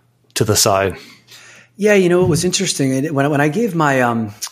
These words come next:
Speaker 2: I gave this TEDx talk back in December of two thousand and eighteen, and I, I'm hoping I'm gonna remember exactly how I said this, but I,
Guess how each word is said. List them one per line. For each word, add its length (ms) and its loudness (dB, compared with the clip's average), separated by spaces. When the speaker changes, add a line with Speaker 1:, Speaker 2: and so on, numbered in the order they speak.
Speaker 2:
I 60 -8
gave 160 -4
this 200 0
TEDx 440 0
talk 240 -2
back 180 -4
in 160 -2
December 400 2
of 80 -2
two 140 -4
thousand 320 0
and 80 -6
eighteen, 500 -4
and 120 -8
I, 240 -8
I'm 100 -4
hoping 280 2
I'm 60 2
gonna 140 2
remember 280 4
exactly 380 0
how 160 2
I 80 0
said 260 -2
this, 200 -4
but 160 -2
I, 240 0